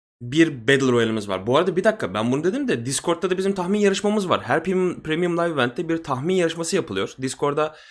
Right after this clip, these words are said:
e, nasıl gelirim diye soruyorsanız aşağıda link var. Oradan linke tıklayabilirsiniz. Oradaki tahmin, siz yani hem burada tahminlerinizi yazabilirsiniz hem de oradan yarışmaya katılabilirsiniz. Yarışmada da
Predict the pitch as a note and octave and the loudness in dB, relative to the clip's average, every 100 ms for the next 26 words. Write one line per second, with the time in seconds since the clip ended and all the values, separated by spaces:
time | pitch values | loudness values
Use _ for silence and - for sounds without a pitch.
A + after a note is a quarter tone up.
0 | - - F#2+ F#2+ F#2 F#2 F#2 F#2 - _ | -20 -6 -2 0 0 -2 -8 -16 -20 _
1 | _ A2+ B2+ G#2+ A2 G2+ G2+ G2+ F#2+ - | _ -6 -4 -4 -4 -4 -4 -2 -4 -4
2 | C3 A2 F#2 A2 G#3+ G3+ E3 D3+ D3 A#2 | -6 -6 -6 -8 -6 -4 -4 -2 -2 -2
3 | F#2 - - - F3 C#3 A#2+ A2 G#2 - | -4 -10 -10 -4 -2 0 -2 -4 -8 -10
4 | G2 F2 F2+ - F#3+ - - _ _ F3+ | -10 -8 -10 -10 -10 -10 -14 _ _ 0
5 | C3 A#2+ A2+ A2+ A2+ E3 C#3+ - - - | 2 2 0 0 -4 -4 -6 -8 -14 -10
6 | G#2+ A2 D#3+ D3 D#3 C#3 A2+ G#2+ G#2 A2 | -8 -4 -4 0 0 0 0 -4 -2 -2
7 | D#3 F#3+ G3 G3 A3 A#3+ - - _ F3+ | -2 -2 -2 -4 -6 -10 -16 -20 _ -2
8 | F#3 G3+ - F#3 A3 G3 D#3+ D#3+ D3+ C3+ | 0 0 0 2 2 2 0 0 -2 -2
9 | G2+ F2+ F2 - C4+ - - G#3 F3 D3 | -4 -6 -8 -10 -14 -16 -8 -6 -4 -2
10 | A2+ A#2 G#3+ | -2 0 -2